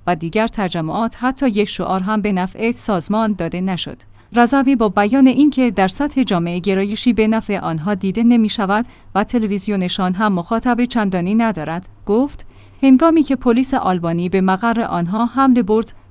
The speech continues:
و کامپیوترهایشان را جمع آوری کرد، آمریکایی‌ها هم از این اقدام آلبانی حمایت کردند و گفتند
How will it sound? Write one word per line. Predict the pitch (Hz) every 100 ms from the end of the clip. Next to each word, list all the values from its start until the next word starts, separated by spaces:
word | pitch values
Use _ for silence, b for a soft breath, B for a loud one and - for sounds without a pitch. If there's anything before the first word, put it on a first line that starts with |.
| 170
و | 180
کامپیوترهایشان | 226 196 196 240 233 214 240 202 180 190 185
را | 165
جمع | 160 175 165
آوری | 175 180 180 180
کرد، | 180 180 151 - -
آمریکایی‌ها | 262 254 269 302 277 220 254
هم | 240 240 -
از | 196 226
این | 226
اقدام | 214 220 254 240
آلبانی | - 185 180 180 190 233 240
حمایت | 226 208 220
کردند | - 196 180 180 165 b b b
و | 175
گفتند | 180 185 226 202 196